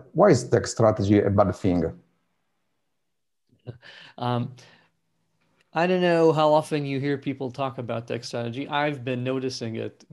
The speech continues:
Speaker 2: coming up more and more lately. And I don't have anything bad to say about the concept of wanting to create a strategy. That's always good, right? Rather than focusing on the short term,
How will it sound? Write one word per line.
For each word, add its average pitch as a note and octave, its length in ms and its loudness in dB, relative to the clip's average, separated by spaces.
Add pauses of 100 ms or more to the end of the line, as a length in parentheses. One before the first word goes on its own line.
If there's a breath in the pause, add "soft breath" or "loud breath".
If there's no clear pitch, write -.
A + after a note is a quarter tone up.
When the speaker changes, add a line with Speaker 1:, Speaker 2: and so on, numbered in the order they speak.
(140)
Speaker 2:
coming C3 380 -6
up B2+ 240 -6
more C3+ 300 -4
and B2 100 -6
more A#2+ 180 -2
lately. A2 400 -12 (520 soft breath)
And B2 420 -4 (680)
I C#3 100 -4
don't F3 320 -4
have D#3 220 0
anything D3 520 -6
bad B2+ 360 -6
to B2+ 80 -12
say B2 240 -8
about A2+ 320 -10
the - 80 -18
concept B2 500 -12
of B2+ 200 -16
wanting B2 640 -6
to C3+ 100 -12
create A#2 280 -8
a A#2 60 -8
strategy. B2 500 -10
That's C3+ 280 -4
always C#3 400 -2
good, A#2+ 260 -6
right? A#2+ 260 -4
Rather A#2+ 360 -6
than A2 320 -8
focusing C#3+ 680 -8
on A2 140 -10
the B2 300 -14
short C3 360 -8
term, A2 320 -12